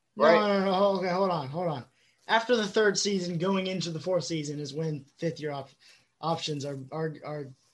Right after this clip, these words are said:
Speaker 2: Yeah, that's what
Speaker 1: decided upon.
Speaker 2: that's what I'm saying,
Speaker 1: Yeah.
Speaker 2: right? And I think, you know, you, you might be able to get another one either later in the draft or even next year. And my God, edge rusher, they don't rush the passer at all.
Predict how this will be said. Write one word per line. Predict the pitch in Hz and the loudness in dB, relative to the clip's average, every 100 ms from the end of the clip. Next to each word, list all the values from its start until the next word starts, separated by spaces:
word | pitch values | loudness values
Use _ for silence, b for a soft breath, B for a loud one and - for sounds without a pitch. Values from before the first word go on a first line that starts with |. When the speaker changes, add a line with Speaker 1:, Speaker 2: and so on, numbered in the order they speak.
| - | 0
Speaker 2:
Yeah, | 185 | 4
that's | 180 185 | 4 6
what | 175 | 4
Speaker 1:
decided | 147 139 | 2 -6
upon. | 135 - - - _ _ _ - | -8 -14 -16 -20 _ _ _ -6
Speaker 2:
that's | 170 | 2
what | 170 | 2
I'm | 127 | 2
saying, | 180 170 92 - _ | -4 -4 -6 -12 _
Speaker 1:
Yeah. | 208 151 | 2 6
Speaker 2:
right? | 160 - _ _ - | 6 2 _ _ 0
And | 196 208 185 170 170 | 4 6 6 4 4
I | 175 | 4
think, | 175 180 170 160 | 4 2 0 -2
you | 160 | -4
know, | 156 147 143 | 2 2 2
you, | 139 147 - | -4 -8 -8
you | 143 | -2
might | 156 165 | 0 4
be | |
able | 165 | 2
to | 156 | 4
get | 156 | 2
another | 151 156 | 2 0
one | 147 139 131 | 0 -2 -2
either | 143 127 | -6 -4
later | 120 147 196 220 | 2 4 4 4
in | |
the | 226 | 0
draft | 208 202 202 170 | 0 2 0 -2
or | 165 | -6
even | 180 180 180 | -4 -2 0
next | 180 185 - | 0 0 0
year. | 170 156 | -2 -2
And | 143 | -2
my | 139 151 147 139 - | 0 0 -2 -4 6
God, | 160 165 151 - | 8 8 4 2
edge | 151 151 143 135 | 0 0 0 0
rusher, | 127 123 - 123 113 110 _ _ | 2 0 -6 -6 -6 -8 _ _
they | 147 185 | 2 4
don't | 208 170 | 6 6
rush | 165 165 | 2 2
the | 147 | -6
passer | - 156 143 135 | 0 0 0 -2
at | 127 123 | 0 2
all. | 117 117 117 - | 4 6 4 0